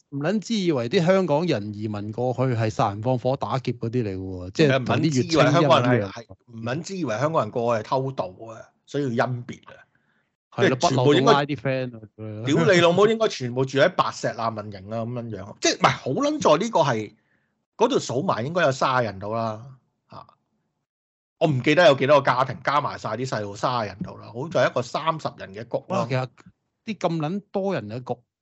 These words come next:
Speaker 1: 我會頭痛喎。你可以去到咁撚耐，好撚嘢喎。其實人多已經頭撚痛啦，仲要人，仲要全部三十幾篤屎喎，大佬，屌你老母！
Speaker 2: 佢做節目啊嘛，唔係點講啫？喂，其實我上個禮拜應該講嘅，其實我係前個禮拜遇到嘅呢件事。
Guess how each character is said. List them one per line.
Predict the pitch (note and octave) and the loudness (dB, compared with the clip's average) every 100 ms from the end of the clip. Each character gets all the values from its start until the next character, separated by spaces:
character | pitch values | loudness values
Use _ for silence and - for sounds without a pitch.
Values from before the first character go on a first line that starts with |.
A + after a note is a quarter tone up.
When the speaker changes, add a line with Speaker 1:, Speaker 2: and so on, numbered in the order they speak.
| _ | _
Speaker 1:
我 | - A#2 | -12 -4
會 | C3+ | -4
頭 | C3+ G2 G2+ | -4 -10 -10
痛 | G#2+ B2 B2 | -6 -4 -2
喎。 | A#2+ A#2 A2+ | -2 -2 -2
你 | A#2 | -2
可 | A#2+ | 0
以 | C#3+ | 0
去 | C3 A2+ | 0 0
到 | A2+ | -2
咁 | B2 A2 | -2 -4
撚 | G#2+ G#2+ | -4 -4
耐， | A2+ G2 | -2 -4
好 | F#2+ | -4
撚 | G#2 G#2 | -4 -4
嘢 | A2 G2+ F2+ | -4 -4 -6
喎。 | F2+ F2+ - - | -10 -14 -20 -2
其 | C3+ C#3 | 0 2
實 | |
人 | A#2 B2+ | 2 2
多 | C#3 F#3+ F3+ | 4 6 6
已 | D#3 | 4
經 | E3+ | 0
頭 | G#2+ G2 | -4 -10
撚 | C3 | -6
痛 | C3+ A#2+ | -4 -2
啦， | B2+ | -4
仲 | C3 C3 | -4 -2
要 | C3 | -2
人， | C3 G2 G#2+ - - _ - | -4 -6 -14 -18 -20 _ -2
仲 | D3 | 2
要 | C#3 E3 | 4 4
全 | - A#2 | 2 -2
部 | A#2+ B2+ | -2 0
三 | - D3+ | 0 0
十 | A#2+ | 0
幾 | B2+ | -2
篤 | E3 | -4
屎 | - - G#2+ C#3 | -6 -14 -6 -4
喎， | A#2 | -4
大 | G2+ | -8
佬， | G2+ G#2 | -12 -12
屌 | A2+ B2 | -10 -8
你 | B2 | -6
老 | C3 | 0
母！ | |
Speaker 2:
佢 | F#3 | 2
做 | C#3+ B2+ | 2 -2
節 | D#3 D#3 | -2 0
目 | C#3+ - | 2 4
啊 | |
嘛， | E3+ C#3+ C#3 D3 D#3 | 6 6 8 8 8
唔 | D#3 | 6
係 | B2 | 2
點 | C3 F#2+ | -2 -4
講 | A2+ A#2+ | -4 -2
啫？ | G3+ | -2
喂， | G#3+ | 0
其 | D3+ | 2
實 | C#3 | 4
我 | F#3 | 4
上 | - D3+ | 6 6
個 | D#3 | 8
禮 | E3+ | 8
拜 | E3+ E3+ | 8 6
應 | G3+ | 6
該 | |
講 | F#3+ G#2+ G#2+ E3 | 4 2 -2 0
嘅， | D3+ B2 G#2+ F#2 - | 4 4 2 -6 -10
其 | B2 | -8
實 | A#2+ C3 | -6 2
我 | C#3 D3 | 4 4
係 | C3+ - A2 | 2 -6 -8
前 | A2 | -2
個 | B2+ | 2
禮 | B2+ | 4
拜 | B2 B2 | 4 0
遇 | A2+ A2+ | -2 -6
到 | A2 | -2
嘅 | C3 B2 | 0 0
呢 | |
件 | B2 G#2+ | -2 -10
事。 | G2 | -16